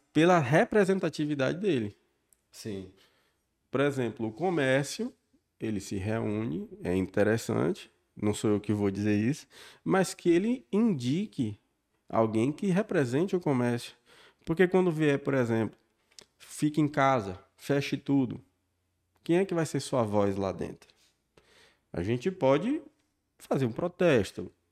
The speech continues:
Speaker 1: que faz parte da democracia. Hoje tem as redes sociais, mas legalmente, quem vai pegar sua voz, colocar no papel e levar lá pra representar é o vereador,
Speaker 2: É o
Speaker 1: né?
Speaker 2: vereador.
Speaker 1: Na cidade. Assim é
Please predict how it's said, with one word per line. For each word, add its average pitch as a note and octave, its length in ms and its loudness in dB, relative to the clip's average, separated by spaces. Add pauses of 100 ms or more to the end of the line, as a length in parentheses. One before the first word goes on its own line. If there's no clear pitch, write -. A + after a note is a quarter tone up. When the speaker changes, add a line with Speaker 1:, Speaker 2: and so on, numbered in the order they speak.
(120)
Speaker 1:
que B2 140 -6
faz A2 260 -4
parte G2+ 260 -6
da G2 100 -2
democracia. G#2 920 -6 (1300)
Hoje C3+ 280 6
tem C#3+ 140 4
as A#2 140 6
redes B2+ 220 2
sociais, C3 880 -2 (400)
mas C3+ 280 4
legalmente, C#3+ 1120 4 (240)
quem E3 180 2
vai C3+ 160 2
pegar B2 380 2
sua G#3+ 360 6
voz, A2+ 380 2
colocar C#3 420 0
no G3+ 120 -8
papel A2 500 -6 (100)
e A#2+ 80 -6
levar G#2+ 420 0
lá G#2 260 2
pra G#2 180 -6
representar G2+ 720 -4
é D#3 60 -6
o D#3 60 -8
vereador, D#3+ 680 -4
Speaker 2:
É - 60 -8
o - 20 -4
Speaker 1:
né? A#2+ 60 -4
Speaker 2:
vereador. G2+ 480 -10 (200)
Speaker 1:
Na A2+ 220 0
cidade. A#2 560 -2 (640)
Assim A3 440 0
é F3+ 420 2